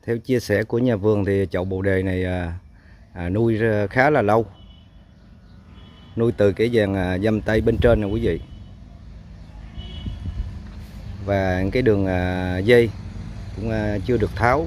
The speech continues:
vì nó quá lâu. Nếu quý vị nào yêu mến hãy sở hữu về mình tháo dây ra.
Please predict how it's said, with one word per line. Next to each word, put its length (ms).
vì 120
nó 80
quá 200
lâu. 220
Nếu 140
quý 160
vị 160
nào 120
yêu 140
mến 280
hãy 100
sở 220
hữu 300
về 160
mình 160
tháo 220
dây 180
ra. 200